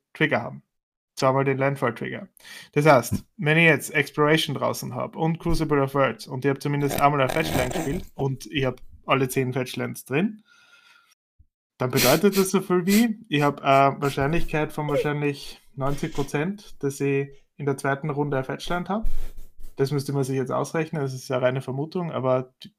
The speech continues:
Speaker 1: ja.
Speaker 2: So, so mit um wird's schon passen. Das ist
Speaker 1: Acht-,
Speaker 2: so.
Speaker 1: achtzig, achtzig Prozent sollten schon sein, oder?
Speaker 2: Ja. Ja, sowas.
Speaker 1: Ja, dass du ein
Speaker 2: Locker.
Speaker 1: Fetchland hast.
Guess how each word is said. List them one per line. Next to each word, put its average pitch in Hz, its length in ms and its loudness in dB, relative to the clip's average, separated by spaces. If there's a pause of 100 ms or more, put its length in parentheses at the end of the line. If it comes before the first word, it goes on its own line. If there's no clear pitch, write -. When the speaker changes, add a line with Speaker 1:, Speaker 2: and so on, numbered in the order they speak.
(180)
Speaker 1:
ja. - 220 0 (520)
Speaker 2:
So, 104 160 2
so 95 120 0
mit 98 160 2
um 107 140 2
wird's 98 160 0
schon 98 140 2
passen. 95 360 0 (100)
Das - 100 -4
ist 101 120 2
Speaker 1:
Acht-, 107 180 6
Speaker 2:
so. 95 200 2
Speaker 1:
achtzig, 143 720 0
achtzig 139 340 0
Prozent 131 340 0
sollten 131 220 -2
schon 123 140 -6
sein, 123 300 -4
oder? 190 280 -4 (100)
Speaker 2:
Ja. - 100 2 (460)
Ja, 113 180 6
sowas. 95 440 0
Speaker 1:
Ja, 127 180 0 (400)
dass 135 140 -4
du 196 80 2
ein 139 80 4
Speaker 2:
Locker. 127 120 0
Speaker 1:
Fetchland 131 400 -4
hast. 131 360 -6